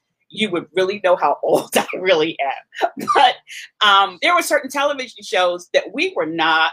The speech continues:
allowed to watch, and my dad monitored it. He would come,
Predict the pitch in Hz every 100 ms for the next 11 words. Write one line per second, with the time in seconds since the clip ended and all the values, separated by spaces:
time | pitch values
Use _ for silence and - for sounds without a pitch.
0 | - 151 151 147 147 151 151 - 160 233
1 | 392 226 233 185 180 190 196 170 123 104
2 | - _ _ _ _ - 285 311 214 -
3 | 226